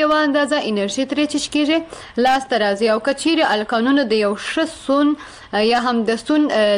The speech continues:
د یو ښه توکي په توګه د هغوی له سوځولو څخه یوه زیاته انرژي تولید سي. د بېلګې په توګه هغه به که چیرې موږ او تاسو میتان ګاز په نظر کې ونیسو، د اکسیجن سره یو ځای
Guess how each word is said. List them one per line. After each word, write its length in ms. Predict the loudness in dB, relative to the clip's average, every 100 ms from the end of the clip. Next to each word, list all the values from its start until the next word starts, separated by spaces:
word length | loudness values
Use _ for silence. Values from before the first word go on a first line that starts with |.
| 2
د 20 | 0
یو 60 | 0
ښه 80 | -2 -2
توکي 260 | 0 -2 -2
په 60 | -2 0
توګه 260 | 0 2 0 -2 -16 -10 -2
د 160 | 0
هغوی 240 | 2 2 2
له 60 | 0 -2
سوځولو 360 | -4 0 0 0
څخه 160 | -4 -2 2
یوه 240 | 2 2 0 -2
زیاته 420 | 0 2 2 0
انرژي 320 | 2 2 0
تولید 400 | -2 0 2 0 -2
سي. 120 | -4 -4 -8 -16 -4
د 40 | 0
بېلګې 240 | 0 0 0
په 60 | -2 0
توګه 200 | 0 0 0
هغه 140 | 0 0
به 40 | -2
که 120 | -4
چیرې 220 | -2 0 2
موږ 100 | 2
او 100 | 0 -2
تاسو 220 | -2 -2
میتان 320 | -2 0 0
ګاز 240 | 0 -2 0
په 80 | 0
نظر 220 | 2 0 -2
کې 80 | 0
ونیسو، 400 | 2 0 0 -2
د 120 | 0 0 0
اکسیجن 540 | -4 -2 -2 0 -2 0
سره 240 | 0 0 0 -8 -20 -10 -2
یو 80 | 0 2
ځای 140 | 2